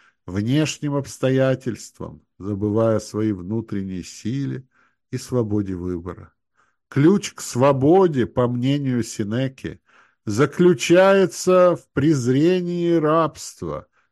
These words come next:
в отказе от подчинения себя внешним обстоятельствам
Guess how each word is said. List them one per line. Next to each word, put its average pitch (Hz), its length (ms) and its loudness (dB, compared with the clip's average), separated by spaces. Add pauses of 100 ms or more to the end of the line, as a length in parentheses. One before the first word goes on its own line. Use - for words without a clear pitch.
в 98 100 -4
отказе 156 800 0
от 139 320 -6
подчинения 147 840 -4
себя 147 440 -2
внешним 139 680 -6
обстоятельствам 135 1300 -6